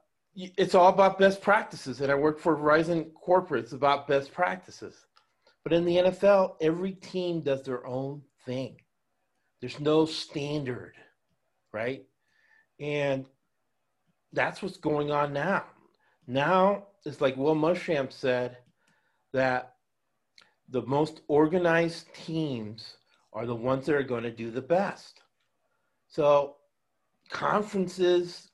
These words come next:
can't get in alignment to what the best test is. So now the Harvard test has come on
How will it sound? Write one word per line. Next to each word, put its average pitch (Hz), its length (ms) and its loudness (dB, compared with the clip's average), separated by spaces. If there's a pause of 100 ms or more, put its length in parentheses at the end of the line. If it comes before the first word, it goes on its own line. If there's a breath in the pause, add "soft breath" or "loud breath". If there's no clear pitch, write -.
(160)
can't 170 360 -4
get 165 180 -2
in 160 140 0
alignment 135 800 -2 (1600)
to 131 460 -2 (380)
what 156 280 4
the 160 100 0 (160)
best 135 240 0
test 131 380 -2
is. 95 140 -10
So 135 140 -6
now 135 220 2
the 180 120 2 (120)
Harvard 175 360 2
test 160 260 2
has 131 100 -12
come 131 240 -4
on 104 280 -2